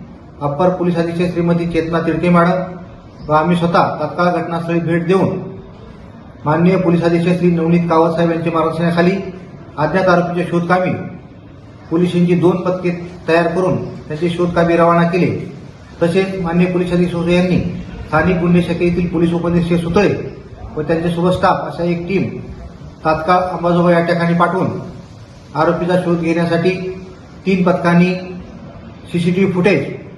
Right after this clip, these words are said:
व गोपनीय गुप्त बातमीदारांच्या मार्फत मिळालेल्या माहितीच्या आधारे या गुन्ह्यातील चार आरोपींना चोवीस तासाच्या आत ताब्यात घेऊन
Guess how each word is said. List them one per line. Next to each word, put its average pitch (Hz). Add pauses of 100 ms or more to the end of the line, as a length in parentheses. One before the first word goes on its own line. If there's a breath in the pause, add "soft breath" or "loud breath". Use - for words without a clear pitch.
(180)
व 180
गोपनीय 165 (460)
गुप्त 165
बातमीदारांच्या 175 (640)
मार्फत 170
मिळालेल्या 170
माहितीच्या 165
आधारे 190 (720)
या 180
गुन्ह्यातील 175 (360)
चार 175
आरोपींना 175
चोवीस 175
तासाच्या 165
आत - (160)
ताब्यात 165
घेऊन 180